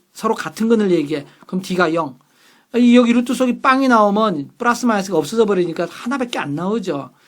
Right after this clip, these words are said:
근데 똑같은 답이 두 개 나온 거야. 하나가 아니고 사실은 똑같은 답이 두 개야. 그래서 그걸 보고 우리가 중근이라 그래, 중.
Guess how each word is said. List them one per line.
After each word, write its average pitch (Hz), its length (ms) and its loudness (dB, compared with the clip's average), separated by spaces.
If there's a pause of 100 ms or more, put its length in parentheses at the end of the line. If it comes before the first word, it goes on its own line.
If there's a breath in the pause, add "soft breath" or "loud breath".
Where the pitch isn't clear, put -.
(120)
근데 170 300 -6
똑같은 247 500 -2
답이 196 220 0
두 165 140 -12
개 175 100 0
나온 147 320 -4
거야. 143 480 -10
하나가 190 380 -6
아니고 156 180 -8
사실은 175 400 -10
똑같은 196 420 -6
답이 160 300 -10
두 143 140 -20
개야. 139 320 -12 (240 soft breath)
그래서 156 180 -8
그걸 151 140 -2
보고 139 140 -10
우리가 143 180 -12
중근이라 196 560 -2
그래, 127 160 -14
중. 139 280 -12